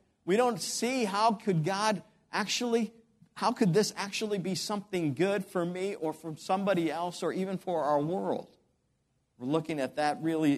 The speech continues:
in the midst of a pandemic right now. But the scripture con-, continues to speak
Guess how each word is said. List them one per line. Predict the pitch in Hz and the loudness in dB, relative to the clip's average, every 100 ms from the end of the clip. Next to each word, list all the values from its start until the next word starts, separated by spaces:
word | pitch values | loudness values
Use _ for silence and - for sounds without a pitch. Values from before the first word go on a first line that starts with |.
| - | 0
in | 147 143 - _ - | -4 -4 -6 _ -2
the | |
midst | 151 170 170 | 2 2 0
of | 170 143 | -2 -4
a | |
pandemic | - - 143 123 160 170 147 | -10 -10 -6 -2 0 -2 -4
right | 123 117 - | -2 -2 -2
now. | 117 101 - _ _ _ _ _ _ _ _ _ _ _ _ _ _ _ _ - | -12 -14 -16 _ _ _ _ _ _ _ _ _ _ _ _ _ _ _ _ 0
But | 180 - - _ _ _ - | 0 -2 -20 _ _ _ -6
the | 151 | -4
scripture | - - 254 262 - 175 175 - _ - | -2 -4 -2 -2 0 0 0 -4 _ -14
con-, | 156 - _ _ _ - | -14 -14 _ _ _ -10
continues | 165 - - 254 269 233 143 120 117 - _ _ _ _ _ _ _ _ | -10 -10 -2 2 6 8 6 4 -4 -10 _ _ _ _ _ _ _ _
to | 170 | -2
speak | 156 - - 240 190 139 | -2 -2 2 4 4 0